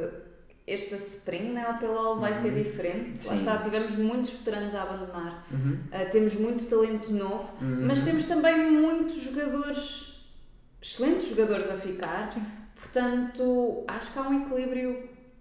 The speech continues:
Speaker 1: Tens mais sangue novo, sim, mas acho que tens, tens aqui uns pilares bastante importantes para manter a liga, ah,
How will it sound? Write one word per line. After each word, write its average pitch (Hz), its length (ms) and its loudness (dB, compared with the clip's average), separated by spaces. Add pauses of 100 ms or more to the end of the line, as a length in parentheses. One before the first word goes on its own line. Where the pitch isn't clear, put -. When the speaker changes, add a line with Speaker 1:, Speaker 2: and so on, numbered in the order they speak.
(600)
Speaker 1:
Tens 202 140 -2
mais 185 200 -4
sangue 175 240 -8
novo, 170 180 -6
sim, 208 300 -10 (320)
mas 214 180 0
acho 214 200 0
que - 60 -10
tens, 214 460 -2
tens 196 480 -6
aqui 185 560 -8
uns 196 160 -8
pilares 190 540 -2
bastante 180 400 -4
importantes 175 480 -8
para 175 200 -8
manter 170 440 -4
a - 40 -6
liga, 165 420 -10 (440)
ah, 165 220 -10